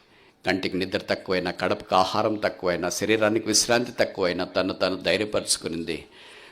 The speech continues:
కుమారుని ఆలనా పాలన చూసుకుంటూ ముందుకు సాగిపోవటానికి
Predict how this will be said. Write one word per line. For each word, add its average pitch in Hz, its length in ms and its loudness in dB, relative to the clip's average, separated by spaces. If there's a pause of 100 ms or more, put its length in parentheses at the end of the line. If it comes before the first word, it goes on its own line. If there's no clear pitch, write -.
(120)
కుమారుని 120 460 4
ఆలనా 110 380 4
పాలన 98 420 0 (100)
చూసుకుంటూ 87 460 -2
ముందుకు 95 300 -2
సాగిపోవటానికి 82 1160 -4